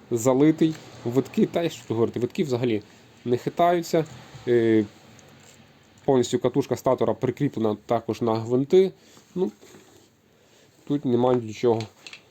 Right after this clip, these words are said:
скажімо так, доколупатися. Зараз ще подивимося,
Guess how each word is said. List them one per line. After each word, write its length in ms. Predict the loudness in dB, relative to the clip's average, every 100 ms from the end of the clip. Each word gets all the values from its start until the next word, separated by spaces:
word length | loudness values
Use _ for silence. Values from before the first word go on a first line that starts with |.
| _ _
скажімо 340 | -12 -8 -6 -4
так, 160 | -4
доколупатися. 720 | -4 -6 -4 -4 -2 -2 -2
Зараз 260 | -2 0 2
ще 120 | 0
подивимося, 520 | -2 2 2 2 -4